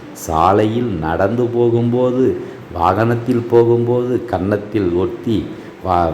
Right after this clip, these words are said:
விநாயகனை வணங்கி சென்றிருப்போம் ஒரு வருடம் முழுவதும். ஆனால் இன்று அந்த விநாயகன் நம்மை சாலை ஓரத்தில் நிற்க வைத்துவிட்டு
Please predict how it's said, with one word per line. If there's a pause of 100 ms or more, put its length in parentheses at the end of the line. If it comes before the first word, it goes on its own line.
விநாயகனை
வணங்கி
சென்றிருப்போம் (540)
ஒரு
வருடம்
முழுவதும். (400)
ஆனால்
இன்று
அந்த (100)
விநாயகன் (380)
நம்மை
சாலை
ஓரத்தில்
நிற்க
வைத்துவிட்டு